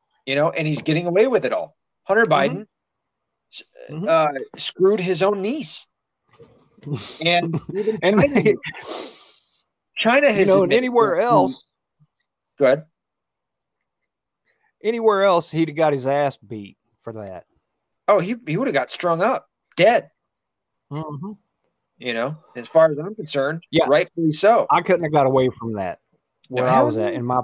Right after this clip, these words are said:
Speaker 2: political days.
Speaker 1: I see what you're
Speaker 2: There
Speaker 1: saying.
Speaker 2: were some lines that couldn't be crossed, and they're crossing lines.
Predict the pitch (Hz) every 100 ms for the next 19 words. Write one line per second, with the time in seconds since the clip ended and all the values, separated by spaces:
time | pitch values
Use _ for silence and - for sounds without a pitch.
0 | - 127 113 110 101 92 80 - _ _
1 | _ _ _ - 117 - 101 - - 151
2 | 151 147 - 180 156 156 165 151 123 -
3 | 214 156 135 120 - 180 156 - - -
4 | _ _ _ _ _ 131 127 139 208 -
5 | 165 151 147 - 110 101 87 78 -